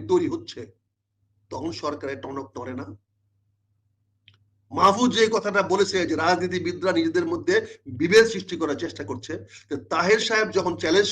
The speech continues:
করলো যে তার ছয় ল-, ষাট লক্ষ সশস্ত্র লোক তৈরি হচ্ছে, এটা কি বাংলাদেশের সংঘাতের সৃষ্টি করে নাই?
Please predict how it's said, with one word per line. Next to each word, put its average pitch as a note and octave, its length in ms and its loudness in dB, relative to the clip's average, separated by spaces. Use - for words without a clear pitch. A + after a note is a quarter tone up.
করলো D#3 240 0
যে D#3 160 -6
তার D3+ 120 -4
ছয় E3+ 220 -2
ল-, D#3 160 -6
ষাট F3 180 2
লক্ষ F#3+ 220 -4
সশস্ত্র F#3+ 360 -6
লোক E3 180 2
তৈরি D#3 200 4
হচ্ছে, - 240 -8
এটা F3 220 4
কি G3+ 140 -4
বাংলাদেশের D#3 460 -2
সংঘাতের D3 420 -2
সৃষ্টি - 280 -8
করে C3+ 200 -4
নাই? D3+ 100 -4